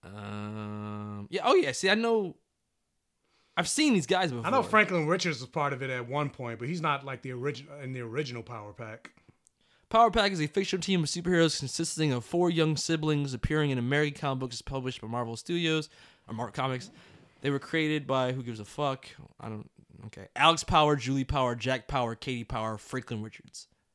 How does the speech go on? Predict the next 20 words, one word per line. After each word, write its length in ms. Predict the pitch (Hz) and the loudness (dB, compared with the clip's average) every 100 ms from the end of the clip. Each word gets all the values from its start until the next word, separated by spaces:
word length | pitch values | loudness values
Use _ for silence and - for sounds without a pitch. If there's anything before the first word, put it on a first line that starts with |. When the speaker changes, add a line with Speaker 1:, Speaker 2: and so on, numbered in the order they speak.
| _ - | _ -16
Speaker 1:
Okay. 260 | 104 - - _ _ _ _ _ _ _ _ _ | -14 -14 -18 _ _ _ _ _ _ _ _ _
<laughs> 720 | - 175 - - 202 185 214 123 | 0 0 0 -8 0 6 6 6
Starring 640 | - 370 339 175 190 254 | 10 12 12 12 10 8
Franklin 600 | - 311 349 196 208 269 | 4 6 6 8 8 8
Richards. 800 | 349 370 - 180 156 190 - - _ _ _ _ _ _ _ 302 - _ _ _ _ _ _ _ _ _ _ _ _ _ _ _ | 8 6 6 4 6 4 2 -6 _ _ _ _ _ _ _ -14 -14 _ _ _ _ _ _ _ _ _ _ _ _ _ _ _
So 200 | - 143 | -2 0
they're 140 | 143 | 0
just, 360 | 139 135 - - | 0 -4 -8 0
they're 200 | 165 156 | 2 4
basically 360 | 165 170 170 | 4 2 0
an 80 | 135 135 | -2 0
original 280 | 151 139 131 | 0 2 0
team 240 | 143 127 | -2 -4
of 40 | |
superheroes. 460 | 107 131 104 104 101 | -4 -8 -10 -12 -12
It's 160 | 101 - | -10 -2
not 120 | 135 | -2
like 100 | 120 | -2
it's 160 | 120 120 | -6 -6
a, 280 | 110 110 | -6 -8